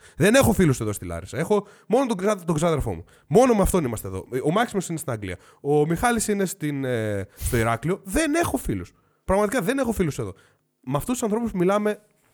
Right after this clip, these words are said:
online, συνέχεια. Έχουμε συνεχόμενα επαφή. Άρα δεν χρειάζεται να,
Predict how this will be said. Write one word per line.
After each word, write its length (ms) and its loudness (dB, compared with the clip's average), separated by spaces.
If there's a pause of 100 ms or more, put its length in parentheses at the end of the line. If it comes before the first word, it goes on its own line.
(120)
online, 500 4
συνέχεια. 600 -4
Έχουμε 300 -2
συνεχόμενα 680 -4 (220)
επαφή. 480 -2 (460)
Άρα 180 4
δεν 160 -2
χρειάζεται 420 -2
να, 120 -2